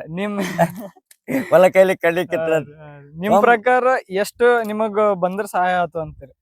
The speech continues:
Speaker 1: ಎಕರೆಗೆ?
Speaker 2: ಸರ್, ಮಾಡಲ್ಲ ರೀ ಒಕ್ಕಲಿಗ್ಯಾಗ.
Speaker 1: ಹಾ ರೀ.
Speaker 2: ಸೋಮ ಆಟಕ್ಕೆ ಎಣ್ಣೆ ಅವರ, ಸೋಮ
Speaker 1: ಹಾ ರೀ.
Speaker 2: ಕುಂತ್ಗೆ ಏನ್ ಮಾಡೋದು ಒಕ್ಕಲ್ತನ ಇಟ್ಟಂಗ್ರಿ.
Speaker 1: ಹಾ ರೀ.
Speaker 2: ಈಗ ಅವ್ರದ್ದು ಒಂದ್ ಚಾಳೀಸ್ ಎಕರೆ ಅದ.
Speaker 1: ಹಾ ರೀ.
Speaker 2: ಅದ್ ಲೆಕ್ಕ ಹಾಕ್ರಿ ನೋಡಲ್ರಿ, ಆಳಿನ ಪಗಾರ, ಎತ್ತಿನ ಪಗಾರ, ಎಣ್ಣೆ ಹೊಡೆದ್ರು
Speaker 1: ಎಲ್ಲ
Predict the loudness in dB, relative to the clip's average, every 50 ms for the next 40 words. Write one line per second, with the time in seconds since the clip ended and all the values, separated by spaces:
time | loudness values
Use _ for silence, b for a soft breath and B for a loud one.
0 | _ _ _ _ -14 -12 -10 -10 -10 -10 -12 -14 _ _ -6 -2 0 0 0 0
1 | -2 -2 0 2 4 4 4 4 2 0 0 -2 -4 -4 -4 -6 -6 -4 -2 -2
2 | -2 -2 -4 -6 -8 _ _ _ -16 -14 -14 -12 -14 -16 -18 -20 -20 _ _ _
3 | _ _ -2 0 0 0 2 2 2 2 0 0 -2 0 2 2 2 2 0 2
4 | 4 4 2 2 -2 -12 _ _ -12 -10 -8 -6 -4 -4 -4 -4 -6 -6 -8 -10
5 | -10 -8 -8 -6 -4 -4 -4 -4 -6 _ _ _ _ -4 0 0 0 2 2 0
6 | 0 -2 -4 -6 -6 -6 -6 -6 -4 -4 -4 -6 -6 -8 -10 -14 -14 -16 -20 -20
7 | _ _ _ -12 -10 -10 -10 -12 -14 -18 -20 -20 _ _ _ _ _ _ _ _
8 | -6 -4 -2 0 0 0 0 0 0 -2 -2 -4 -4 -4 -2 0 0 0 -2 -4
9 | -8 -6 -4 -2 -2 -2 -2 -2 -4 -6 -6 -12 _ _ _ -14 -12 -12 -12 -14
10 | -18 _ _ _ -10 -4 -2 -2 -2 0 2 2 0 0 0 -4 -6 -4 -4 -2
11 | -2 -2 -2 -4 -4 -4 -2 -2 -2 -4 -6 -8 -6 -6 -4 -2 -2 -2 0 -2
12 | -2 -2 -4 -8 -8 -10 -14 -8 -6 -4 -2 -2 0 0 0 0 0 2 0 0
13 | 0 -4 -6 -6 -6 -6 -6 -6 -8 -8 -12 -12 -14 _ -14 -8 -4